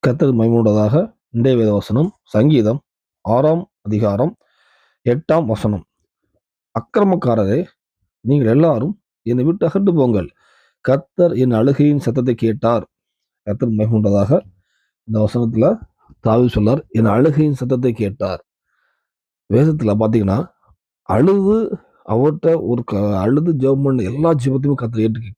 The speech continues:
கேட்டிருக்கார். முழு பலத்தோடு, முழு அந்த இருதயத்தோடு, முழு உடைந்து போன இருதயத்தோடு நீங்க அழுதீங்கன்னா, அதுல வர கண்ணீர் இருக்கலாம், அதை கண்டிப்பா கர்த்தர் கேட்டிருக்கார் வேதத்துல.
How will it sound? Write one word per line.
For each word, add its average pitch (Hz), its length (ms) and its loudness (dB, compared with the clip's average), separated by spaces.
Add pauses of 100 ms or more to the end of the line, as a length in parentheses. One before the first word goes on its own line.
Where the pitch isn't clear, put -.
கேட்டிருக்கார். 95 500 -6 (720)
முழு 190 420 2
பலத்தோடு, 156 520 0
முழு 170 560 0
அந்த 117 200 -6
இருதயத்தோடு, 160 720 0 (380)
முழு 180 300 -2
உடைந்து 170 420 0
போன 156 180 2
இருதயத்தோடு 135 560 0
நீங்க 107 180 -4
அழுதீங்கன்னா, 131 540 0 (280)
அதுல 143 280 -2
வர 151 180 0
கண்ணீர் 127 400 0
இருக்கலாம், 95 380 -8 (800)
அதை 107 140 -8
கண்டிப்பா 139 420 2
கர்த்தர் 120 380 -2 (680)
கேட்டிருக்கார் 110 460 2
வேதத்துல. 101 380 0